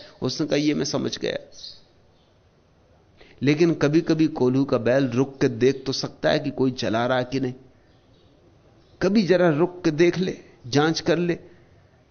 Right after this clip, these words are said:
कि पीछे कोई है भी फटकारने वाला, कोड़ा मारने वाला। तेली और भी मुस्कुराया, और भी लंबी मुस्कान।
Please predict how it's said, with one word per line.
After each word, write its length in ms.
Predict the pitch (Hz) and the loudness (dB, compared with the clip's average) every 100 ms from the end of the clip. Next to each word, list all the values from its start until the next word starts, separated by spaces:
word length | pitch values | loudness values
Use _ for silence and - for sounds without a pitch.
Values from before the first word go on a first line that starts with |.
| - | -8
कि 60 | 120 | -6
पीछे 320 | - 147 165 | -4 -4 -4
कोई 240 | - 151 | 2 2
है 180 | 120 151 | 4 2
भी 160 | 160 180 | 2 0
फटकारने 580 | 156 147 156 165 180 | 0 0 2 2 4
वाला, 300 | 175 180 185 - - - _ _ _ _ _ _ - | 4 2 0 -4 -16 -20 _ _ _ _ _ _ -2
कोड़ा 260 | 139 151 | 4 6
मारने 360 | 156 156 165 185 | 6 6 4 4
वाला। 300 | 185 170 - - - _ _ _ _ _ _ _ _ _ _ _ _ _ _ - | 2 2 -2 -10 -20 _ _ _ _ _ _ _ _ _ _ _ _ _ _ 2
तेली 280 | 170 180 | 4 8
और 280 | 175 175 208 | 8 10 10
भी 120 | 196 | 8
मुस्कुराया, 720 | 196 175 - 165 147 127 101 - - - - | 4 4 2 2 4 2 -2 -10 -20 -20 0
और 240 | 156 196 | 6 6
भी 120 | 196 | 6
लंबी 340 | 208 208 196 196 | 4 4 4 4
मुस्कान। 500 | 190 180 175 139 | 2 0 0 -2